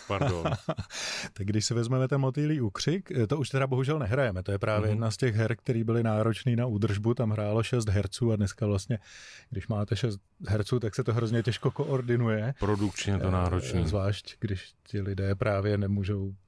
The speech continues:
Speaker 2: být závislí, že jo, oni nejsou v nějakém angažmá u nás, eh, takže vůbec dát dohromady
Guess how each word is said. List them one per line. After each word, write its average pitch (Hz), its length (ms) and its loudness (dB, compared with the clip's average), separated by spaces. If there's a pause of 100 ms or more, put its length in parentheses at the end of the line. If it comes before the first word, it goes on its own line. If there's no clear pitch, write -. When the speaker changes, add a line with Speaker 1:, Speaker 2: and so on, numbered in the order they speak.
Speaker 2:
být 101 200 -4
závislí, 104 520 0
že 110 80 2
jo, 98 100 2 (120)
oni 98 140 -2
nejsou 98 300 0
v 95 40 0
nějakém 104 360 0
angažmá 110 540 2
u 117 100 -6
nás, 104 340 -2 (600)
eh, - 80 -2 (260)
takže 98 600 0
vůbec 101 380 0 (240)
dát 98 240 2
dohromady 98 720 0